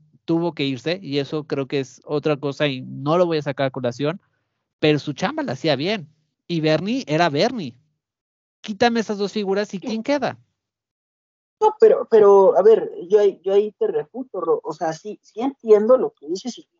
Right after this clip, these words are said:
Speaker 2: estoy totalmente de acuerdo, pero si esto pasa, y, y entiendo también la parte que dices de, de que Liberty Media le quiso dar esta parte como de show, etcétera, etcétera, etcétera, pero a ver, si es eso y,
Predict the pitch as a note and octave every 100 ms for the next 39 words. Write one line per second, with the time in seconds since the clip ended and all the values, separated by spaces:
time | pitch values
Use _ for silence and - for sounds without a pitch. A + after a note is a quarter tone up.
0 | _ - - B3+ - B3 A3 A3 A#3 A3
1 | F3 - D#4 B3+ E3 - - A3+ C4 C4
2 | D#4 D4 - - _ A#3 D#4+ - E4+ -
3 | B3+ B3+ - B3+ A3+ _ _ _ _ _
4 | _ _ - - _ G#3+ G#3+ C4 F#4+ G4
5 | G#4 A#3 A3+ C#4 C4+ - B3 - C4 F3+
6 | G3+ A3+ A#3+ G3 E3 C#3+ D#3 - E3 F#3+
7 | A3+ A#3 - D#3+ F3 G#3+ F#3 D3+ - F#3
8 | G3 F3+ F3+ F#3 D#3+ - F3 F#3 - C3
9 | A#2+ B2+ - E3 F3+ - C3 - F#3+ -
10 | C#3 - D#3+ C#3+ B2 _ _ D3+ - _
11 | _ _ _ _ _ - A#3 A#3+ D4 -
12 | _ _ - - B3 C#4+ F#4 - A3+ G#3+
13 | A3+ G#3+ F3